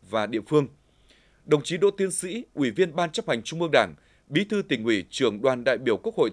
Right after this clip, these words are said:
tỉnh Hưng Yên, là đại biểu khách mời duy nhất trong sáu mươi ba tỉnh, thành phố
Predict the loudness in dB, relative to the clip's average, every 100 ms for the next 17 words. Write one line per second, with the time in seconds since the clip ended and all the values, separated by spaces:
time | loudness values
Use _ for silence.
0 | -2 -6 -4 0 2 2 -4 _ _ _
1 | _ _ 2 4 6 4 4 2 0 -8
2 | 2 2 2 0 0 -2 _ _ _ 0
3 | 0 0 -2 -2 0 -2 -2 -2 -2 -2
4 | -8 -2 4 4 2